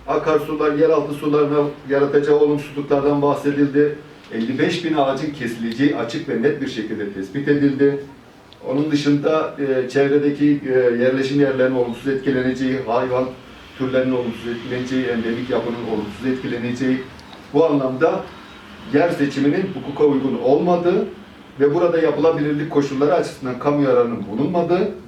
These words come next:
ve burada yapılması hukuken kendi raporlarına göre uygun olmadığı yönünde bir karar verildi. Rapor düzenlendi. Yani rapor ortada. Raporda yapılan tespitler çok net, tartışmasız hususlar.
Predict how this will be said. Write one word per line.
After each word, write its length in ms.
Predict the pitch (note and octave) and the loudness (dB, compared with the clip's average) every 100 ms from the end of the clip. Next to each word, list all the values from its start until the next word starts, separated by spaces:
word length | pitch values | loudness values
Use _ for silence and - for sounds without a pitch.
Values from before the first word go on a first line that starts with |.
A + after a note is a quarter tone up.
| - - - - | -20 -20 -20 -6
ve 200 | D#3 E3 | -2 0
burada 260 | E3+ F3 D#3+ | 0 2 2
yapılması 440 | D3+ D3 D#3 D3 - | 2 0 0 -2 -4
hukuken 540 | - F3+ - E3 F3+ - - - | -6 -2 0 0 -2 -8 -8 0
kendi 300 | C#3+ C#3+ C#3+ | 2 2 2
raporlarına 480 | D#3+ D3 A2+ G#2+ | 2 0 -2 -2
göre 280 | G#2 C#3+ A3 - - - - - - - | -2 -2 -2 -6 -16 -20 -20 -20 -20 0
uygun 260 | C#3+ E3 E3+ | 2 2 2
olmadığı 580 | F3 F#3+ C3 A2+ - - - | 2 2 0 -2 -6 -10 -4
yönünde 360 | D#3+ D3 F3+ F#3+ | 0 2 2 0
bir 160 | F3+ | 0
karar 300 | - D3 B2 | 0 2 2
verildi. 440 | G#2+ F#2+ - G#2 A2+ | 0 -4 -8 -4 0
Rapor 280 | C#3+ D#3+ D3+ - G#2 | 2 2 2 -2 -6
düzenlendi. 480 | G#2 F2+ F2 E2+ E2+ - - | -6 -6 -8 -12 -18 -20 -12
Yani 200 | B2 B2 | -8 -2
rapor 280 | B2+ C3+ E3 | -2 0 2
ortada. 500 | D#3+ C#3+ C3+ B2 D3 - - - - | 2 2 0 -2 -2 -6 -16 -20 -6
Raporda 300 | - C3+ C#3 | -2 0 2
yapılan 360 | D#3 D3 D3+ D3 | 2 2 -2 0
tespitler 520 | C3 B2+ C#3+ D#3 D3 | -2 -4 -4 -2 0
çok 280 | D3+ D3 A#2 | 0 -2 -2
net, 260 | B2 E3 - - - - - - | 0 0 -2 -14 -20 -20 -20 -10
tartışmasız 560 | B2+ B2 - C3+ B2 D3+ | -4 -4 -4 -4 -2 -4
hususlar. 560 | D3 - G#2+ F#2 B2 | -6 -10 -12 -6 -6